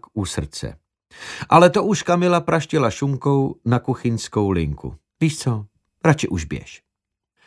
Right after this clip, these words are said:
A odešla do dětského pokoje, aby Pepíka uklidnila. Honza si další den postěžoval jednorukýmu Pepovi.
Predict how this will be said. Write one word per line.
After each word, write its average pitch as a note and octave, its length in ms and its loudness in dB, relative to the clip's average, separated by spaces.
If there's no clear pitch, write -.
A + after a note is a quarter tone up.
A A#2+ 120 8
odešla E3+ 540 0
do C#3 160 -2
dětského F2+ 480 -2
pokoje, D3 440 -2
aby B2+ 260 0
Pepíka G2+ 640 -6
uklidnila. C2+ 640 -10
Honza F3 320 6
si G#3 140 4
další F3+ 400 4
den C#3+ 300 4
postěžoval D3+ 680 4
jednorukýmu B2+ 800 4
Pepovi. E2+ 540 -2